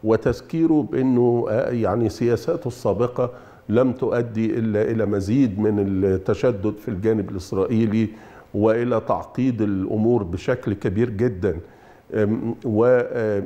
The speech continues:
يعني، أعتقد أنه، آم، ترامب كرجل أعمال، كرجل بيزنس، كرجل يحب الاستثمارات، إذا وجد تشجيع عربي بشكل أو بآخر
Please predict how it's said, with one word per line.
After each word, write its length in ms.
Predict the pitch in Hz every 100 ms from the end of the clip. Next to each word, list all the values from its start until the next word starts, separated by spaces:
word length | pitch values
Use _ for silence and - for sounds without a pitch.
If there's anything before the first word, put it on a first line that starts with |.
| -
يعني، 420 | 107 104 107 110
أعتقد 540 | 104 - 156 - 175 117 -
أنه، 280 | 123 117 98 - - - -
آم، 180 | 107 107 -
ترامب 460 | - 127 156 165 120
كرجل 540 | 117 110 127 123 123
أعمال، 680 | 104 90 107 127 135 120 107
كرجل 520 | 107 101 110 113 107
بيزنس، 720 | 95 127 131 139 135 131 - -
كرجل 800 | 101 101 98 104 107 123 110 101 - - - -
يحب 420 | 104 - 151 - 117
الاستثمارات، 840 | 107 - - - 101 98 127 147 - - - - -
إذا 240 | 107 127
وجد 840 | 123 147 127 120 87 95 104 104 107 -
تشجيع 460 | 113 - 113 135 95
عربي 560 | 92 104 135 113 113
بشكل 440 | 90 - 131 - 107
أو 180 | 110
بآخر 600 | 95 98 117 127 - 120